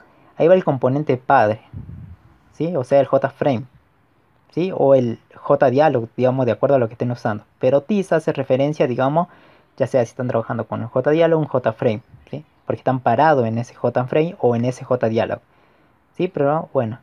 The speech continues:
acá va this, this. Acá van a poner el mensaje, que sería ese que quiere mostrar, coma,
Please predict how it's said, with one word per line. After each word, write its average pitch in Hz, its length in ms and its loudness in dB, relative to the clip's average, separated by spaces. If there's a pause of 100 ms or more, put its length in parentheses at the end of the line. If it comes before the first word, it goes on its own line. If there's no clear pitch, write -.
(120)
acá 131 180 -4
va 127 100 0
this, - 300 -6 (180)
this. 123 240 -6 (1040)
Acá 139 200 -2
van 175 140 4
a 151 80 -2
poner 151 380 0
el 135 180 -2
mensaje, 120 840 -2
que 120 100 -10
sería 120 380 -6 (100)
ese 135 260 -2
que 120 120 -8
quiere 110 180 -2
mostrar, 107 460 -6 (640)
coma, 170 360 0